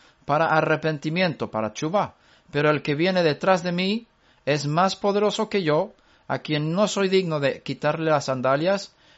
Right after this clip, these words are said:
Él os sumergirá, él os bautizará con Espíritu Santo y con fuego",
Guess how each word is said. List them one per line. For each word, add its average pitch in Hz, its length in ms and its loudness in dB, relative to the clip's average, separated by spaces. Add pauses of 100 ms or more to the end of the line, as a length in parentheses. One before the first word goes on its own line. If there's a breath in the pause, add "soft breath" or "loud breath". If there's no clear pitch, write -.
(100)
Él 202 440 4
os 185 200 6
sumergirá, 190 760 0
él 143 300 -2
os 147 140 -2
bautizará 165 760 2 (300 soft breath)
con 208 480 4 (380)
Espíritu 190 840 -2
Santo 165 560 -2
y 147 160 -2
con 139 300 -2
fuego", 110 520 0